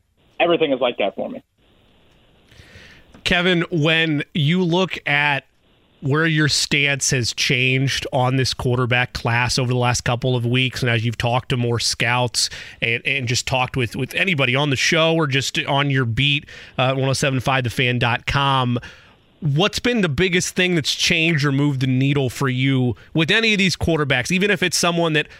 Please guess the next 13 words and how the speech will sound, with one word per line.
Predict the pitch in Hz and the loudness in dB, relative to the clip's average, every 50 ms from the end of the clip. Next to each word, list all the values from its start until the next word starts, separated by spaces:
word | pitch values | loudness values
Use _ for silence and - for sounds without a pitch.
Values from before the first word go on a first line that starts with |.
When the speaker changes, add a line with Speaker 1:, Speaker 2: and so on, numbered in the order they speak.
| - - | -6 -2
Speaker 2:
likely | 139 160 - - 165 143 | -2 -2 0 0 0 0
won't | 135 147 165 175 170 - | 2 2 0 0 0 -2
end | 165 165 160 156 147 | -2 -2 0 0 0
up | 156 156 - 147 | 0 0 0 -2
with | 139 135 - | -2 -2 -2
the | 143 - | -4 -6
Colts | - - 143 139 135 123 - - - - - - - - | -2 -2 0 0 0 0 -2 -4 -6 -8 -12 -18 -8 -4
like | 131 135 151 147 - | -2 -2 -2 -2 -4
Stroud | - - 151 139 143 139 | -4 -2 0 0 2 0
or | 131 135 | 0 0
Young, | 131 127 131 131 135 131 127 120 | 0 2 2 2 2 2 2 0
assuming | 113 - - 147 139 135 131 123 | 0 0 0 2 2 2 2 2
that | 123 123 127 | 0 0 0